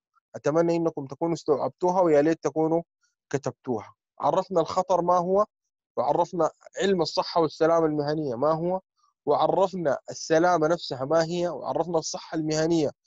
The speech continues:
ما هي، وعرفنا الحادث، وعرفنا الإصابة، وعرفنا المرض المهني. بالتأكيد لا تقلقوا، سنعيد هذه التعريفات حتى، آه، تحفظ لدينا حفظاً تاماً،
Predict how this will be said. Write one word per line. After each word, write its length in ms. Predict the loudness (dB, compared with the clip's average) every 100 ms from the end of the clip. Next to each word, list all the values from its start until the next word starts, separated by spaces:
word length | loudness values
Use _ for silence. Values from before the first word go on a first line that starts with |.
| _ _ _
ما 220 | 0 2
هي، 160 | 2 2
وعرفنا 480 | 2 2 -2 0 -2
الحادث، 580 | -2 0 2 2 -2 -4
وعرفنا 460 | -6 -4 -4 -4
الإصابة، 580 | -6 -6 0 0 2 0 -2 _ _ _
وعرفنا 840 | -4 -2 -2 -2 -4 -4 -2 -2 -2
المرض 420 | -4 0 2 0 _ _ _ _ _ _ -6
المهني. 540 | -4 -4 -8 -10 -16 _ _ _ _ -16
بالتأكيد 640 | -8 -4 -4 -4 -4 0
لا 140 | 0
تقلقوا، 560 | 0 -2 -2 -2 -4 -10
سنعيد 540 | -6 -4 -4 -2 -2
هذه 200 | 2 0
التعريفات 680 | 0 -8 -6 -6 -2 0 0
حتى، 480 | -2 -12 -2 2 2 0 _ _ _
آه، 200 | 0 0 0
تحفظ 400 | -6 -8 -6 -4
لدينا 480 | -2 0 0 -2 -6
حفظاً 520 | -6 -10 -2 -2 -2 -8 _ _ _ _ _ _ _ -2
تاماً، 420 | 0 0 -2 -16